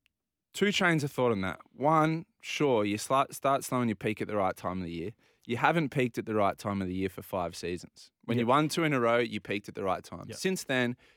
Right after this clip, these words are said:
Speaker 1: you can't claim that you peak at the right time of the year 'cause you haven't peaked. Two, slow starts don't work in the N R L because statistics show you have to finish in the top four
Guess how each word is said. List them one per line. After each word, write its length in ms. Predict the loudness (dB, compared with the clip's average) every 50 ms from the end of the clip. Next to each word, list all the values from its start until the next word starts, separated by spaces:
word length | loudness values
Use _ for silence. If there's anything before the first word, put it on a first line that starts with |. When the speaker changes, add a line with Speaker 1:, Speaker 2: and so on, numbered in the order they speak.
| _
Speaker 1:
you 100 | -8 -8
can't 360 | -6 -2 0 0 0 0 0 -2
claim 320 | 0 0 0 0 0 -2
that 80 | -4 -4
you 100 | -6 -4
peak 240 | -4 -4 -4 -4
at 80 | -4 -6
the 60 | -4
right 180 | -4 -4 -4 -6
time 220 | -10 -12 -12 -12
of 60 | -12
the 60 | -12 -10
year 180 | -10 -12 -12
'cause 180 | -14 -14 -8 -6
you 40 | -6
haven't 200 | -4 -6 -6 -6
peaked. 340 | -4 -6 -6 -6 _ -18 _ _ _ _ _ _ _ _ _ _ _ _ _ _ _
Two, 440 | -2 2 4 4 6 6 4 2 -2 _ _ _ _ _ _ _ _ _ _ _ _ _ _ _
slow 380 | -12 -10 -2 2 2 4 4
starts 640 | 2 0 2 4 4 4 4 4 0 -2 -6 -6 -8 _ _ _ _ _ _ _ _ _ _ _
don't 340 | 2 4 4 4 4 0 -2
work 400 | -2 0 2 4 4 4 2 0
in 80 | -2 -2
the 100 | 0 2
N 120 | 2 4
R 180 | 4 4 6 6
L 160 | 6 4 4
because 300 | 2 0 -2 -4 -4 -4
statistics 520 | -4 -6 -4 -2 -2 -4 -2 -2 -4 -4 -2
show 140 | 0 0 2
you 140 | 2 0
have 240 | 0 0 0 0 0
to 80 | -4 -8
finish 380 | -6 -4 -2 -2 0 -2 -2
in 40 | -4
the 60 | -6
top 300 | -4 0 0 0 0 0
four 460 | -4 -4 -2 0 2 2 2 0 -2